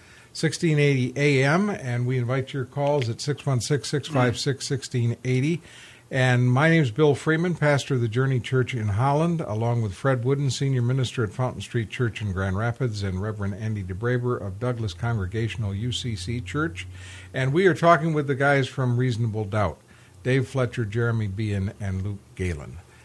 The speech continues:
And we would love to hear your calls at six one six, uh, six five six, sixteen eighty. And, uh, the, okay, faith and all this stuff. What about just the concepts of odd or God? I mean, I've,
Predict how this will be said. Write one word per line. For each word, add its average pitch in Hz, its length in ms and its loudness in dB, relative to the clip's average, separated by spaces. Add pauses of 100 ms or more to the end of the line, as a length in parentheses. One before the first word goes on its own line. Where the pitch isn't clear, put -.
(120)
And 107 120 -2
we 123 120 2
would 113 160 0
love 143 200 2
to 131 80 4
hear 135 140 4
your 127 220 0
calls 131 640 0
at 101 240 -4
six - 260 -6
one 131 160 0
six, - 400 -2 (840)
uh, 104 360 -2 (340)
six - 300 -6
five 143 260 4
six, 135 300 0
sixteen 131 500 -2
eighty. 101 300 -2 (360)
And, 156 180 -4
uh, - 20 -12 (260)
the, 147 180 -6 (140)
okay, 139 320 0
faith 175 480 2
and 131 340 4
all 127 260 0
this 123 200 0
stuff. 120 360 0 (380)
What 202 140 4
about 220 380 4
just - 280 -2
the 143 100 0
concepts 143 580 0
of 113 340 -2
odd 117 500 2
or 101 200 -4
God? 82 580 -2 (140)
I 135 80 -4
mean, 147 140 0
I've, 185 300 4